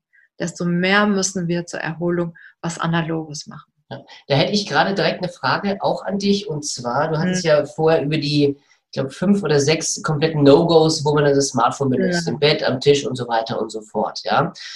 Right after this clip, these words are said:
Speaker 2: Jetzt, äh, jetzt nehmen wir doch mal die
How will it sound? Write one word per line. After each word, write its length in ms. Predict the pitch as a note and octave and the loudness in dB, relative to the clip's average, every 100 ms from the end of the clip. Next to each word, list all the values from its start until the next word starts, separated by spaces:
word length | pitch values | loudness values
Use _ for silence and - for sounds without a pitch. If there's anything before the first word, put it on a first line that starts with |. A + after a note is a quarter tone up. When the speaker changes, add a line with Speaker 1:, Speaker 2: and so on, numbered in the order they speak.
| - - | -18 -2
Speaker 2:
Jetzt, 320 | A#2+ G#2+ - E3 | 0 0 0 6
äh, 160 | E3 | 6
jetzt 340 | E3 D#3+ - - | 6 4 -2 2
nehmen 300 | C#3 F#3 G#3 | 4 8 8
wir 80 | G#3 | 6
doch 140 | G3 | 6
mal 240 | F3 E3 | 4 4
die 420 | E3 E3 D#3+ D#3+ | 4 4 6 4